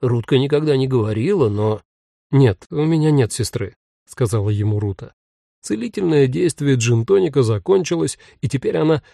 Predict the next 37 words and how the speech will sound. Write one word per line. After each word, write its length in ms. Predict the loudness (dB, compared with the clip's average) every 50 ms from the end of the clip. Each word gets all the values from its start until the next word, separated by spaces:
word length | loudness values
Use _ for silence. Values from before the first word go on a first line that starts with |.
| _
снова 400 | -14 -6 -2 0 2 2 4 2
едва 320 | 2 2 0 0 2 0 0
справлялась 580 | 0 0 0 0 2 2 2 2 2 0 0
с 120 | -2 -2 0
дрожью 500 | 2 2 4 4 4 2 2 0 0 0
и 160 | 0 2 2
лихорадочным 680 | 2 2 2 2 0 2 2 0 0 0 0 2 2 2
звоном, 460 | 2 2 2 2 0 0 -4 -10 -16 _ _ _ _ _
почему-то 440 | -12 -10 -6 -2 0 0 0 0
не 120 | 0 0 0
в 100 | 0 0
ушах, 420 | -2 -4 -4 -6 -6 -4 -4 -2
а 60 | -2
в 100 | 0 2
ногах. 520 | 2 2 2 2 0 -4 -6 -8 -12 -20 _ _ _ _ _ _ _ _ _ _ -4
«Ни 160 | -2 0 2 2
родной, 500 | 2 2 2 4 4 6 6 6 6 6
ни 140 | 4 2 2
двоюродной», 680 | 2 2 2 2 2 0 0 -2 -4 -6 -8 -12 -14 _ _ _ _ _
зачем-то 480 | -2 -2 0 0 2 0 0 0 -2 -2
добавила 560 | -2 0 0 0 0 0 0 0 -2 -2 -2
она, 260 | -4 -4 -6 -8 -12 _ _ _ _ _ -2
и, 80 | -2
осторожно 520 | -2 -2 -2 -2 0 2 2 4 4 4 4
держась 440 | 4 2 2 2 4 2 2 2 2
за 140 | 0 0 0
перила, 460 | 0 -2 -2 0 0 0 0 0 -4 _ -4
побрела 460 | -2 -2 0 2 2 2 2 2 0
вниз. 460 | 0 0 -2 -4 -4 -8 -14 -20 -20 _ _ _ _ _ _ _
Черт 300 | -10 -6 -4 -4 -4 -4
с 60 | -6
ней, 120 | -8 -8 -8
с 100 | -8 -8
выставкой. 520 | -8 -8 -8 -12 -18 -18 -18 -20 -20 -20 _ _ _ _ _ _ -16
Сейчас 320 | -14 -10 -6 -4 -2 -2
бы 100 | 0 0
домой, 540 | 0 2 2 2 2 2 2 0 0 -2 -6